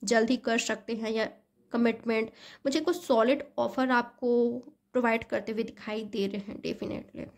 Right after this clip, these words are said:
ठीक है? ये पर्सन ना, इनकी एनर्जी ऐसा नहीं है कि बस घूमना फिरना, चैट्स करना, बातें करना,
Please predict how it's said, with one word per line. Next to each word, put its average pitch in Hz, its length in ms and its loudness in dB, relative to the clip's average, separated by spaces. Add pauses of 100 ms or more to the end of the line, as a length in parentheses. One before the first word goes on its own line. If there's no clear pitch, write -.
(540)
ठीक - 180 -8
है? 302 180 -4 (460)
ये 381 60 4
पर्सन 311 400 4
ना, 330 340 -2 (960)
इनकी 339 300 2
एनर्जी 302 380 4
ऐसा 285 320 2
नहीं 254 140 0
है 262 100 0
कि 262 140 -6
बस 233 320 -4
घूमना 226 400 -4
फिरना, 220 720 -4
चैट्स 233 420 -6
करना, 214 600 -6
बातें 214 460 -4
करना, 214 560 -8